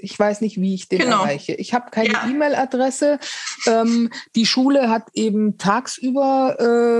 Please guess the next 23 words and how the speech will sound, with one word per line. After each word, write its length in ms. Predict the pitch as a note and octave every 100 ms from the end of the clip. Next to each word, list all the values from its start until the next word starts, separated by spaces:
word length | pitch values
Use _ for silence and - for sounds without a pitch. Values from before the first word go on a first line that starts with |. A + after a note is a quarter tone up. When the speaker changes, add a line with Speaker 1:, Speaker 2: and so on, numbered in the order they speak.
| A3 -
Speaker 1:
äh, 40 |
hauptsächlich 640 | G#3 G#3+ - A3+ G3 G3+ -
vormittags, 680 | G3+ A3+ B3+ G#3+ A#3 -
aber 180 | - G3
dann 160 | G3 F#3+
auch 240 | - A#3
wieder 160 | C4+ C4
nicht 220 | A#3+ A3+
Zeit, 300 | - G#3+ G#3
weil 160 | G3 F#3+
im 140 | F#3
Unterricht, 580 | - B3+ D#4 C4+ C4 -
was 220 | G3+ G3
sind 180 | - A3
denn 140 | G#3+ G3
da 100 | F#3
die 140 | F#3
Sprechzeiten 760 | - - A#3 - - A#3+ A#3 G#3+
und 140 | G3
so 80 | G3+
weiter? 280 | F#3 F#3+ G#3
Also 180 | F#3+
Speaker 2:
Mhm. 60 | F#3+